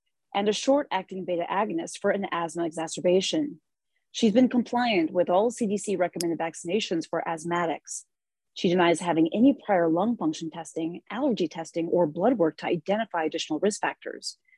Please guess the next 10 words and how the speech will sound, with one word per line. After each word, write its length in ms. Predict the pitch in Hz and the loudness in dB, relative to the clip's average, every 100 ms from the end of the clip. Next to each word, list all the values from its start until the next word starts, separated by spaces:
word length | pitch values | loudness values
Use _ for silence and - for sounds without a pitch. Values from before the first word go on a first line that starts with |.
| _ _ _ - | _ _ _ -2
She 160 | 226 | 6
denies 340 | 202 208 247 320 | 6 6 2 2
a 60 | |
history 260 | 285 277 269 | 2 2 0
of 80 | 226 | 2
acid 320 | 202 190 180 | 0 -2 -2
reflux, 640 | 233 247 175 - - - - | -2 -2 -6 -6 -10 -16 -10
anxiety, 480 | 196 185 185 180 185 | -6 -2 0 0 -2
and 100 | 180 | -4
depression, 640 | 190 233 240 - 156 160 | -6 -6 -6 -4 -4 -4